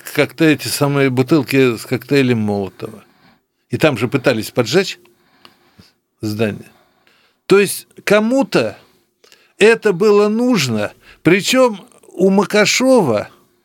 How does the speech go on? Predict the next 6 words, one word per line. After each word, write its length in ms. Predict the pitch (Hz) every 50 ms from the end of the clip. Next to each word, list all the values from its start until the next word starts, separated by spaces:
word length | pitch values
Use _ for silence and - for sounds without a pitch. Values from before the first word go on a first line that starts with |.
| _
перед 400 | - 208 202 185 190 175 - - -
тем, 320 | - 220 220 214 196 180
как, 380 | - - 196 196 190 165 - 185
э, 240 | 185 170 160 160 156
брали 600 | 135 151 170 185 196 196 190 190 180 175 170 170
мэрию, 800 | 165 185 226 262 277 269 254 190 143 113 110 113 117 - 113